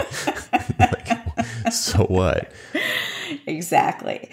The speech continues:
Speaker 2: It, it has to align with your brand. If you're using your website as a, as a screening device, then by all means, screen.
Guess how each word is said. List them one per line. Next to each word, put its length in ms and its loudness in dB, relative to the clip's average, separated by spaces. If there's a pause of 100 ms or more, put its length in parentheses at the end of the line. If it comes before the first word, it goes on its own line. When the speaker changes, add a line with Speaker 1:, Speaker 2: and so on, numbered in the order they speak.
(180)
Speaker 2:
It, 320 -4
it 80 4
has 220 2
to 100 0
align 360 4
with 140 -2
your 80 -2
brand. 500 2
If 220 0
you're 180 0
using 440 0
your 140 0
website 520 4
as 160 -2
a, 260 -6
as 160 0
a 60 -4
screening 600 0
device, 500 0
then 160 0
by 180 4
all 240 6
means, 360 -4
screen. 640 -6